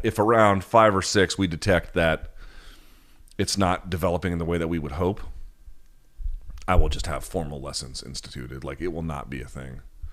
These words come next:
<laughs> I mean, maybe that's heavy-handed, I don't know, but, you know, you've got a whole family in another country that you need to be able to talk to.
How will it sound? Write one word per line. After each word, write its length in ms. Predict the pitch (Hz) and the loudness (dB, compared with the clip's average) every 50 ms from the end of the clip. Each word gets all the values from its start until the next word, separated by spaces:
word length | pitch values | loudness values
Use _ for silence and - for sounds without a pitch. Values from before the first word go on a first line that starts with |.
| - | -12
<laughs> 360 | - - - - - - - - - - - 160 - - - - - - - - - - - - - | -16 -18 -18 -18 -20 -20 -8 -4 0 4 4 4 4 0 -10 -18 -20 -20 -20 -18 -18 -16 -16 -4 0
I 40 | 117 | 2
mean, 160 | 113 117 117 | 4 6 6
maybe 160 | 123 123 120 | 6 6 6
that's 160 | 110 95 - | 4 2 2
heavy-handed, 520 | 120 117 92 92 90 107 101 101 98 98 95 | 0 0 0 0 -2 0 0 0 0 2 2
I 60 | 92 | 2
don't 180 | 90 85 80 | 0 0 -2
know, 240 | 80 85 87 90 92 | -2 0 0 0 0
but, 300 | 87 82 82 80 - - - _ - - - - - - - - - _ _ - - - - _ - - - - - - _ - - - - - - - | 0 0 -2 -4 -4 -8 -18 _ -18 -18 -18 -20 -20 -20 -20 -20 -20 _ _ -20 -20 -20 -20 _ -20 -20 -20 -20 -20 -20 _ -20 -20 -20 -20 -20 -16 -6
you 100 | - 104 | -4 -4
know, 100 | 80 71 | -2 -2
you've 160 | 76 87 98 | -4 -4 0
got 140 | 98 107 92 | 2 2 2
a 40 | 85 | 2
whole 380 | 80 - - - 113 104 95 85 | 0 -6 -4 0 2 2 2 0
family 560 | - - 104 92 92 90 85 80 76 73 67 | 0 0 2 2 2 2 0 -4 -4 -6 -6
in 80 | 80 76 | -6 -6
another 240 | 78 82 80 71 - | -6 -6 -8 -8 -8
country 400 | - 98 90 82 - 76 69 71 | -6 -6 -4 -4 -6 -8 -8 -8
that 160 | 73 71 - | -10 -12 -12
you 100 | 73 78 | -10 -8
need 140 | 85 80 69 | -8 -8 -6
to 60 | 73 | -6
be 80 | 76 | -6
able 120 | 78 67 65 | -6 -8 -10
to 60 | - | -10
talk 260 | - 92 78 67 - - | -8 -6 -6 -6 -6 -8
to. 260 | - 64 60 60 | -8 -8 -8 -10